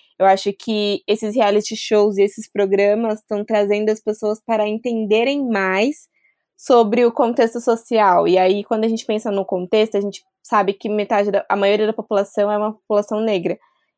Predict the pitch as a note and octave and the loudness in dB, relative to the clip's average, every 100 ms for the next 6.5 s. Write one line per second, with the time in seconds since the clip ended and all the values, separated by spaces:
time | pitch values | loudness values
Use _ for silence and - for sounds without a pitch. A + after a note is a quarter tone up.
0 | _ G3 - G3+ G#3 G#3 G#3+ A3 G#3 G#3 | _ -6 0 2 2 0 -2 0 2 4
1 | G3+ G#3 _ A3+ A#3 A#3+ A#3 A#3 A3+ B3+ | 4 2 _ -2 -2 -4 -2 0 0 2
2 | D#4 - _ _ _ _ _ _ C4 A#3 | 0 -2 _ _ _ _ _ _ -2 2
3 | A#3+ A3+ G#3+ A#3+ D#4 D#4 D4+ A#3+ G3+ G3+ | 2 4 4 4 2 2 4 6 6 4
4 | A#3+ A3 - A#3+ A3+ A3 G#3+ G#3 - G3 | 2 -2 -8 -2 0 0 0 -2 0 0
5 | G#3+ A#3+ A#3 A#3+ G#3+ G#3+ A3+ B3 B3+ A#3+ | 0 -4 -4 -2 -2 0 0 0 -2 -4
6 | - A#3+ A#3+ G3 | -8 -4 2 2